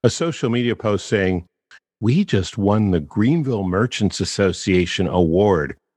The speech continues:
for having the best selection of Allen wrenches in all of Greenville"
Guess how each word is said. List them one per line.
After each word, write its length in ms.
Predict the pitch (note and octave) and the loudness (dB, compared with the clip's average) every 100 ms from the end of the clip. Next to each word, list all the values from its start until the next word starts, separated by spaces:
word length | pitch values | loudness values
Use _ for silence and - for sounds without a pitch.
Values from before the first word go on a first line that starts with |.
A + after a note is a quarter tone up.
| _ - | _ -4
for 140 | G2+ | -2
having 600 | F2+ A#2+ A2+ G#2+ G2 F2+ - _ _ - | 0 0 2 4 2 0 -6 _ _ -2
the 120 | F2+ E2+ - | -2 -2 -2
best 340 | A#2 C3 - - | 0 0 -2 0
selection 680 | A2+ A2 A2 - - F2 - | 2 4 2 0 0 0 2
of 240 | F#2+ E2+ | -2 0
Allen 400 | B2 A#2 A2 F#2+ | 2 4 4 4
wrenches 520 | E2+ D#2+ D2+ E2+ D2+ - | 2 -2 -6 -10 -12 -10
in 180 | G2 | -8
all 260 | F#2+ B2 D3 | 0 2 2
of 160 | A2 - | 0 0
Greenville" 540 | C3+ C3 G2+ E2 C2+ | 0 2 0 -2 -4